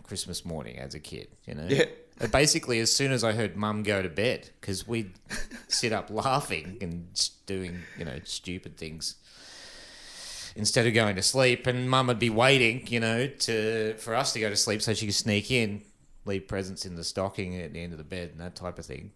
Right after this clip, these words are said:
Speaker 2: At
Speaker 1: And we'd s-,
Speaker 2: five A M?
Speaker 1: No, well, we wouldn't go to sleep till probably two or three in the morning. 'Cause we used to go to the, the, uh, midnight mass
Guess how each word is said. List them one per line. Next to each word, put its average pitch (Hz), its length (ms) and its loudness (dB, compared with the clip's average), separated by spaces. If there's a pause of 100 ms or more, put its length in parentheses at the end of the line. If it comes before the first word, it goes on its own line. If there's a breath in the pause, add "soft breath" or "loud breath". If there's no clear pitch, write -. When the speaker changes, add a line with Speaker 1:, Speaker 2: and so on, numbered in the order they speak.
(540)
Speaker 2:
At 139 80 -10 (160)
Speaker 1:
And 110 120 -4
we'd 147 120 4
s-, 185 100 4
Speaker 2:
five 131 120 6
A - 60 4
M? 104 200 -4 (360)
Speaker 1:
No, 123 240 -4
well, 101 220 2
we 120 200 -2
wouldn't 95 260 -4
go 95 160 -4
to 71 80 -8
sleep 123 300 -4
till 107 100 -14
probably 76 180 -8
two 76 240 -10
or 76 60 -8
three 85 180 -8
in 82 40 -8
the 87 60 -8
morning. 110 280 -6
'Cause 139 160 -10
we 160 100 -2
used 208 200 -2
to 220 40 -4
go 139 140 6
to 113 80 0
the, 101 240 -2 (220)
the, 101 340 0
uh, 95 260 2
midnight 98 340 -4
mass - 440 -2